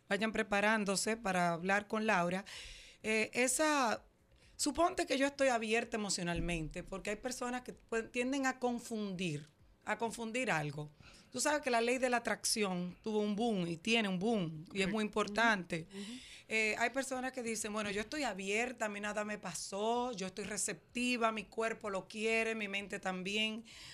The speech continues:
Speaker 1: Pero se fijan en un hombre o en una mujer y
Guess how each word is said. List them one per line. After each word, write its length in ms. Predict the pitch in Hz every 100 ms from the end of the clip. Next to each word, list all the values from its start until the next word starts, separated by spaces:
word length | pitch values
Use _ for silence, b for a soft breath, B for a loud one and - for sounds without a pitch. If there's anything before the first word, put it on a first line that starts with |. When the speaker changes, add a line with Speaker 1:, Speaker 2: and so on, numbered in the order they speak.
| B -
Speaker 1:
Pero 200 | 311 349
se 160 | 320
fijan 400 | - 330 330 277
en 160 | 269 277
un 160 | 330
hombre 540 | 294 247 226 190 196 -
o 160 | 220 208
en 80 |
una 160 | 214 269
mujer 560 | 277 285 233 185 170 175 b b b b b -
y 340 | 294 311 302